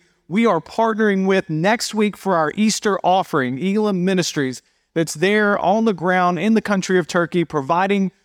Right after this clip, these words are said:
relief through local churches, uh, to people in need after the earthquakes. And I wanted David to just take a minute, uh, share kind of a little bit more about who he is,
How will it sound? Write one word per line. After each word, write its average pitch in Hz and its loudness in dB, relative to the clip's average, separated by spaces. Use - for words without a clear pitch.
relief 160 2
through 262 -2
local 240 0
churches, 196 0
uh, 170 0
to 175 0
people 190 0
in 165 0
need 175 2
after 160 -2
the 151 0
earthquakes. 151 0
And 170 -2
I 185 2
wanted 214 0
David 196 2
to 156 -2
just 156 -2
take 180 -2
a 170 -2
minute, 165 0
uh, 151 0
share 180 2
kind 160 -4
of 160 0
a - 2
little 175 2
bit 165 -2
more 170 -2
about 143 0
who 147 -2
he 226 2
is, 233 2